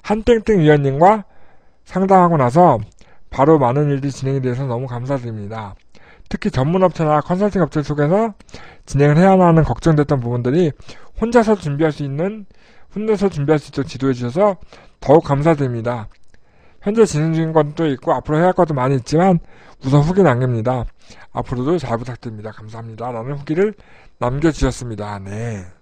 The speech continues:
협회는 좋으신 분이 참 많이 있죠. 박태땡 위원님도 감사드립니다. 라는 후기가 조만간 올라오기를 바랍니다.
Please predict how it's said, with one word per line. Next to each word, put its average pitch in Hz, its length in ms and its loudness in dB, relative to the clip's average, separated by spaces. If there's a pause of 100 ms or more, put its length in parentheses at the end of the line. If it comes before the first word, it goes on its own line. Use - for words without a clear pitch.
(720)
협회는 202 420 0
좋으신 143 300 0
분이 151 120 0
참 165 180 -2
많이 131 180 0
있죠. 120 320 4 (840)
박태땡 220 1080 4
위원님도 165 560 4
감사드립니다. 147 640 -2
라는 131 260 -6
후기가 151 420 -4 (440)
조만간 170 420 -4
올라오기를 135 380 -4
바랍니다. 117 640 -12